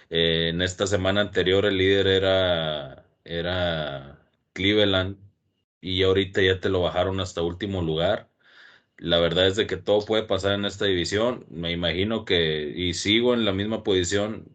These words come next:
que el que gana este partido, pues ya se queda en la cima de la división, a pesar de que se les viene calendarios muy complicados en el resto de la temporada. En este caso solamente van a ser dos juegos, pero pues puede haber muchísimas combinaciones.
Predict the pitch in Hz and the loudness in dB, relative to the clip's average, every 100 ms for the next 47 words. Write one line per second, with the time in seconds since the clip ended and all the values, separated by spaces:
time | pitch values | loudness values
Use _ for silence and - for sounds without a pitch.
0 | - 87 82 80 - 82 87 92 101 104 | -6 -2 -2 -4 -4 -2 0 0 0 0
1 | 101 98 95 92 - 98 92 90 90 82 | 0 0 0 -2 -2 2 2 0 -4 -4
2 | 82 92 98 95 85 80 85 95 90 92 | 0 0 0 0 -2 0 0 -2 -2 -2
3 | 90 87 82 90 90 90 87 80 80 101 | 0 -4 -4 -4 -4 -2 -2 -2 -2 0
4 | 120 107 90 85 95 104 113 90 87 82 | 0 -2 -2 0 2 2 0 0 -2 -2
5 | 78 76 - - - - 87 82 82 92 | -6 -8 -18 -20 -12 -4 0 0 0 0
6 | 104 101 92 92 85 85 92 98 98 98 | 2 0 0 -2 -2 0 0 0 0 0
7 | 95 101 92 85 90 92 92 85 90 87 | 0 -2 -2 0 0 2 -2 -2 -4 -2
8 | 107 104 117 107 127 143 214 _ - 78 | -2 0 -2 2 4 4 2 _ -14 -6
9 | 80 80 90 92 85 90 90 87 92 90 | -6 -4 0 0 2 0 0 0 0 0
10 | 90 95 87 95 98 123 123 117 87 82 | 0 -2 0 0 4 4 4 0 -4 -6
11 | 82 - 85 87 87 90 90 92 92 90 | -8 -8 -4 -2 0 -2 -2 -4 -6 -6
12 | 95 95 90 98 95 101 104 135 127 127 | -6 -4 -2 -2 0 0 2 2 0 -2
13 | - | -12